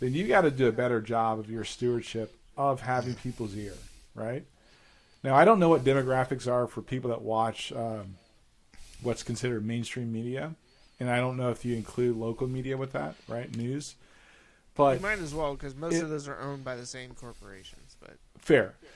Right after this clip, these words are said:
Speaker 1: So if you can't do the, if you can't have an honest conversation about what that, or pushback, or, of what those two things mean, then you're not doing your job. And I'm not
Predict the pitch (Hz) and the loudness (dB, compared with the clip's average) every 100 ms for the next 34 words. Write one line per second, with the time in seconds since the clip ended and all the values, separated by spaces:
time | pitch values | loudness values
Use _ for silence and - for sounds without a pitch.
0 | - - - 175 165 180 143 180 226 - | -20 -20 0 2 4 2 0 0 -2 2
1 | 233 202 - 156 147 165 160 143 139 127 | 2 2 -2 2 6 6 4 2 -2 -4
2 | - - - - - 131 139 185 220 185 | -8 -20 -20 -20 -4 -2 -2 0 2 2
3 | 156 156 147 123 131 143 - 127 127 120 | 4 4 4 2 0 0 0 0 0 -2
4 | - 123 123 - 110 113 - 113 127 127 | 0 0 0 -4 -4 -4 -2 -2 -2 -2
5 | 117 - 120 117 - 156 156 - 110 107 | -6 -4 -6 -6 -2 -2 -2 -6 -8 -8
6 | 101 - - - - - - - 135 110 | -14 -20 -16 -14 -12 -12 -12 -12 -10 -10
7 | 127 147 151 151 143 - - 143 135 131 | 0 2 6 6 6 2 0 0 0 -4
8 | 113 110 117 107 98 95 - _ - - | -4 -6 -4 -4 -6 -14 -20 _ -20 -18
9 | - - - 135 139 143 165 208 196 196 | -18 -18 -20 -4 -2 2 2 2 2 0
10 | 143 160 175 135 117 127 180 - - - | 0 0 0 -2 -2 -6 -4 -6 -10 -20
11 | - - - - - - 165 220 233 | -20 -20 -20 -20 -14 0 2 4 2